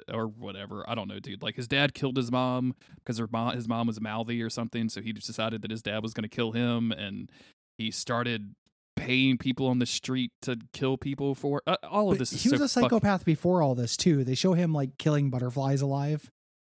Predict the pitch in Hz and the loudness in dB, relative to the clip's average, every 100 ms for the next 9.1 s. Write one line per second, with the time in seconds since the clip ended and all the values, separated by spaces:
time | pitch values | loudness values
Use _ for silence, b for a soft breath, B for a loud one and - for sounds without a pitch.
0 | _ _ _ _ - 143 139 131 151 143 | _ _ _ _ 2 4 4 4 2 4
1 | 147 131 147 127 139 135 131 127 - 135 | 2 2 0 2 2 2 0 -2 -4 -4
2 | 131 123 127 127 123 117 143 110 120 123 | -4 -4 -8 -6 -6 -2 -2 -2 -2 -2
3 | 117 110 - 139 143 139 139 135 117 - | -4 -6 -2 2 2 4 4 2 -2 -2
4 | - 120 117 113 - - - - - _ | 0 0 0 -4 -6 -6 -6 -6 -10 _
5 | _ _ _ _ _ _ _ _ _ - | _ _ _ _ _ _ _ _ _ -4
6 | 127 117 113 120 - - 117 _ _ - | -2 -2 -4 -8 -10 -12 -12 _ _ -4
7 | 120 104 104 95 104 - 98 104 98 98 | -4 -6 -10 -12 -14 -14 -12 -12 -12 -14
8 | - 104 - 107 - - 247 240 165 208 | -12 -12 -12 -14 -10 -2 2 2 0 0
9 | 240 | 0